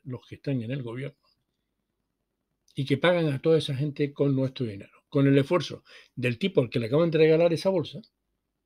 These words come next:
para que los otros vivan acojonantemente bien. Es una vergüenza.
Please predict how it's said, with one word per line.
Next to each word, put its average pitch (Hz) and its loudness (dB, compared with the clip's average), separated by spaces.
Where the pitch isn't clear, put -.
para 135 2
que 131 -2
los 123 -8
otros 143 0
vivan 135 -2
acojonantemente 135 -4
bien. - -20
Es 156 -2
una 180 -4
vergüenza. - -18